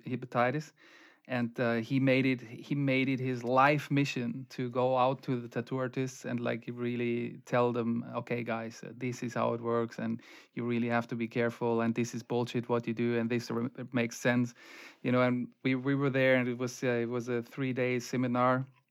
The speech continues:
It was, like, in university, basically, you know, and, like, he, like, he also held it like that. And, uh, you know, he, he said that by s-, by statistics, there's only one third of the people out there,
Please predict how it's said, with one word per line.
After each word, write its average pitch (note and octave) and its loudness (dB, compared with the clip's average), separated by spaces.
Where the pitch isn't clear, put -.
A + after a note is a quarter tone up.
It A#2+ -2
was, A#2+ 0
like, A#2 4
in A#2 4
university, A#2 0
basically, A2+ -4
you A2+ -2
know, A2+ -4
and, A2+ -4
like, A2+ -4
he, A#2+ -6
like, A#2 -4
he A#2+ -8
also A#2 -2
held A#2 0
it A#2 -4
like A2 -4
that. A#2+ -2
And, A#2+ -2
uh, A#2+ 4
you - -10
know, B2+ 0
he, D3 -2
he D#3 4
said C3 6
that B2 -2
by B2+ 6
s-, - -4
by B2 4
statistics, - -2
there's B2+ -2
only C#3 4
one C#3+ 4
third B2+ 0
of B2 -6
the C3 -2
people C3 0
out B2 2
there, A2+ 0